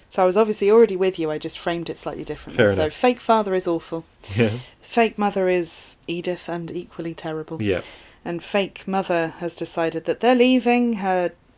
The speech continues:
Speaker 1: whatever relative is getting married and we're off today.
Speaker 2: Yes.
Speaker 1: Surely you're amazing at tennis by now. <laughs> Let's go.
Speaker 2: Oh, yes, 'cause the only reason they've been able to play all of this tennis together
Speaker 1: Mm-hmm.
Speaker 2: is because, uh, Missus Van Hopper is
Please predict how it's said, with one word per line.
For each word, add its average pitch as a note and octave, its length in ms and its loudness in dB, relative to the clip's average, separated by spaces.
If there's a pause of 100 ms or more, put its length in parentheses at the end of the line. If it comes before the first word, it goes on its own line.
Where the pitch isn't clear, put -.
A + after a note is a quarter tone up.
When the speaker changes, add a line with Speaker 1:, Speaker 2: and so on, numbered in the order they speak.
(160)
Speaker 1:
whatever F3 360 -2
relative D#3+ 420 -4
is D3+ 100 -10
getting D#3 240 -8
married D#3+ 280 -4
and D3+ 120 -8
we're D3+ 160 -2
off - 480 -6
today. E3 580 -2 (600)
Speaker 2:
Yes. F#2 340 0
Speaker 1:
Surely G#3+ 340 4
you're F#3 220 2
amazing F3 380 -2
at - 100 -6
tennis E3 320 -6
by D#3+ 140 -4
now. E3 300 -2 (600)
<laughs> C4 580 -2
Let's F#3 280 2
go. D3 220 0
Speaker 2:
Oh, F3 40 6
yes, G#3+ 160 8
'cause - 140 -2
the E3+ 80 4
only E3 120 0
reason A#2 220 2
they've A2 120 0
been A2 100 0
able G#2 140 0
to G2 80 -8
play A2 560 2 (280)
all G#2 180 0
of F2 120 -8
this F#2+ 200 0
tennis A#2 480 -2
together E2 460 -4
Speaker 1:
Mm-hmm. F3 420 -8 (100)
Speaker 2:
is G2 140 -2
because, F#2+ 640 -4
uh, F#2+ 840 -2
Missus F2+ 300 -8
Van F#2 180 -2
Hopper F#2+ 280 -2
is F#2 220 -4